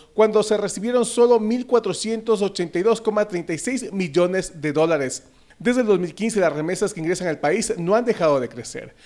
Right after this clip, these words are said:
Esto es debido a los envíos que hacen los migrantes ecuatorianos, especialmente desde Estados Unidos y Europa. Estas remesas contribuyen de manera positiva para el flujo de capitales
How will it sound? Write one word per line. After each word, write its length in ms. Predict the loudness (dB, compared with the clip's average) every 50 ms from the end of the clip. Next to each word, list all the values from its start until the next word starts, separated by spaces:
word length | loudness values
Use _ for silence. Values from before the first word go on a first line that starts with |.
| -20 -20 -20 -2 _
Esto 320 | 8 10 10 10 8 4
es 60 | 4
debido 320 | 4 2 0 0 0 2 2
a 40 | 2
los 120 | 0 -2
envíos 380 | -4 -4 -4 -2 0 0 0 0
que 100 | -2 -4
hacen 160 | -2 -4 -6
los 100 | -6 -6
migrantes 440 | -4 -2 -2 -2 -2 -2 -2 -6 -8
ecuatorianos, 760 | -6 -8 -6 -6 -2 0 2 2 2 2 0 -4 -6 -8 -12 -20 -20 -12 -2 0
especialmente 760 | 0 0 0 -2 -2 0 0 2 2 2 2 2 2 2 2
desde 180 | 2 0 -2
Estados 340 | -2 0 2 4 4 4 4
Unidos 300 | 2 -2 -2 -2 -2 -2
y 40 | -2
Europa. 680 | -2 0 0 2 2 2 2 2 0 -4 -10 -20 _ _ _ _ _ _ _ _ _ -2
Estas 220 | 0 2 4 2
remesas 400 | 2 2 0 0 -2 -2 -4 -4
contribuyen 420 | -4 -4 -4 -2 -2 -2 -2 -2 -2
de 80 | -2
manera 300 | -2 -2 0 0 -2 -2
positiva 540 | -2 -4 -8 -8 -8 -6 -2 2 2 2 4
para 140 | 2 0 0
el 60 | -2
flujo 280 | -2 -4 -4 -4 -2 -2
de 80 | -2
capitales 680 | -2 -4 -6 -8 -2 2 2 4 4 2 0 -4 -6